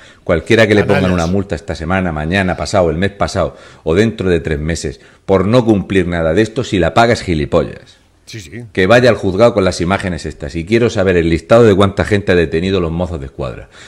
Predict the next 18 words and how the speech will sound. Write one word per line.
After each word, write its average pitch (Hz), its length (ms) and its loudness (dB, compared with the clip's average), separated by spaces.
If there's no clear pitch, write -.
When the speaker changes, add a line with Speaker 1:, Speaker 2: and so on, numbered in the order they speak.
Speaker 1:
después - 260 2
de 110 80 4
que 98 80 2
asaltaran 98 600 0
la 87 160 2
comisaría 85 400 -2
de 80 100 -4
Vich. - 380 -6
¿Eh? 113 260 -4
¿Mozos 87 300 -6
de 85 60 -10
escuadra? 107 420 -4
¿Cuántos? 98 440 -4
¿Cuántos 107 240 -2
detenidos 92 480 0
ha 78 60 -6
habido? 64 260 -10
¿Mm? 107 140 -8